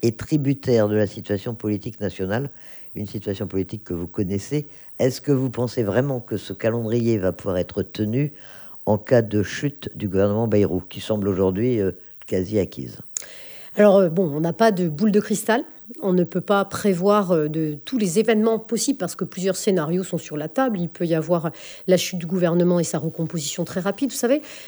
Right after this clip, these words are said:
Speaker 2: les années, euh, précédentes, enfin, en tout cas, les, à chaque fois qu'il y a eu des chutes de gouvernement, il a été reconstitué très rapidement. La première fois qu'il y a eu un temps extrêmement long,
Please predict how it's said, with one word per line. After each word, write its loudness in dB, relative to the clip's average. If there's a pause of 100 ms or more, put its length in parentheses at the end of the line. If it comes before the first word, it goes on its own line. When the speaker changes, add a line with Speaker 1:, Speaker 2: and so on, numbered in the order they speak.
(140)
Speaker 2:
les 2
années, 6
euh, 4
précédentes, 0
enfin, 0
en 0
tout -8
cas, 4
les, -2 (220)
à -4
chaque 2
fois 4
qu'il 2
y 2
a 2
eu 0
des -2
chutes -6
de 4
gouvernement, 2
il 4
a 4
été 0
reconstitué -2
très -6
rapidement. 0
La 0
première 0
fois 0
qu'il 0
y 2
a 0
eu 0
un 0
temps -4
extrêmement -2
long, 0